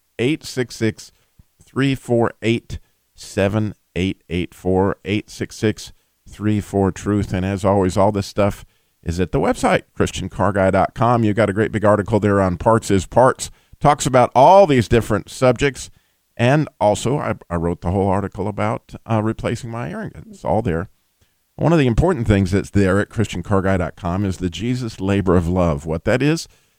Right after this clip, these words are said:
it's free car repair labor, not the parts, <laughs> but labor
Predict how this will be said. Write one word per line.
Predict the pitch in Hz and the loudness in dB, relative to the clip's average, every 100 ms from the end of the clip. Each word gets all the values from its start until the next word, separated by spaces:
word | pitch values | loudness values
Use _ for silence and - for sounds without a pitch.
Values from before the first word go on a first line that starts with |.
| _ _ | _ _
it's | - 120 - - | -4 -4 -6 -18
free | - 151 170 | -4 2 2
car | - 139 139 | 4 6 6
repair | - - 120 113 | 6 6 4 4
labor, | 104 120 180 113 82 98 135 _ _ _ _ _ _ | 4 4 4 4 2 2 -4 _ _ _ _ _ _
not | 85 85 - | -6 -4 -4
the | |
parts, | - 101 80 85 - - - 113 - 92 - - - | -2 0 0 0 -4 -4 0 0 0 -12 -12 -18 -10
<laughs> | 101 - - 165 - | -8 -8 -12 -16 -2
but | 120 117 | 0 4
labor | 135 190 127 131 170 | 4 4 4 4 2